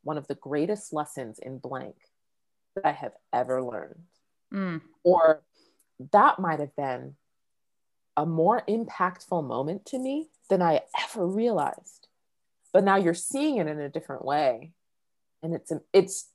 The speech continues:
Speaker 1: genuinely a miracle, a shift in perception. So, but you had a miracle that night where you thought one way and then perceived the situation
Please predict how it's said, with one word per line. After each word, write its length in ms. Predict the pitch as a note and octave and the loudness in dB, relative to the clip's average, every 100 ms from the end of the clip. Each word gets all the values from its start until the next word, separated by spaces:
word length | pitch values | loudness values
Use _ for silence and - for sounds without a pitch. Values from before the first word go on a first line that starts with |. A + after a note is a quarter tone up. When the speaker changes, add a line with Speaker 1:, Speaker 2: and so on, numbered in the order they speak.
| - | 0
Speaker 1:
genuinely 680 | F#3+ F3+ G3+ G3 D#3+ B2 | 4 4 4 0 -2 -4
a 60 | C3+ | -6
miracle, 760 | C#3 C#3+ G3 - - - - _ _ _ - | -4 -4 -4 -8 -14 -16 -18 _ _ _ -18
a 40 | |
shift 420 | - D3+ - - - | -6 -4 -4 -8 -16
in 80 | |
perception. 520 | C#3+ C#3 - - - C3 | -12 -8 -8 -8 -10 -4
So, 300 | D3 B2 - _ - | -2 -2 -6 _ -4
but 100 | A2 | -4
you 380 | E3 C4 B3 | 4 4 4
had 320 | G#3+ - C#3+ D#3 | 2 4 4 4
a 60 | |
miracle 460 | F3 C#4 G#4 - C3+ | 2 4 4 4 2
that 200 | F#2 - | 2 -2
night 260 | C2+ C#2+ - | -6 -8 -10
where 200 | - D#3+ | 2 4
you 580 | D3 D#3 E3+ D#3+ D#3+ E3+ - _ _ _ _ _ _ _ _ _ _ _ _ _ - | 4 2 4 6 6 2 -4 _ _ _ _ _ _ _ _ _ _ _ _ _ 2
thought 320 | C4 D4+ - | 8 8 8
one 240 | - F4 C#4+ | 4 2 4
way 440 | D#3 A2 B2+ A#3+ _ _ _ _ _ _ _ _ _ _ _ _ _ _ _ - | 2 2 -2 -6 _ _ _ _ _ _ _ _ _ _ _ _ _ _ _ 2
and 140 | F#3+ | 6
then 180 | A3 B3+ | 6 6
perceived 520 | A3+ G#3 - A3+ E3+ | 2 0 0 0 0
the 80 | E3 | -2
situation 840 | - F#3 F3 F3+ G3 F3+ C3 C#3 | -2 -4 0 0 0 -2 -6 -8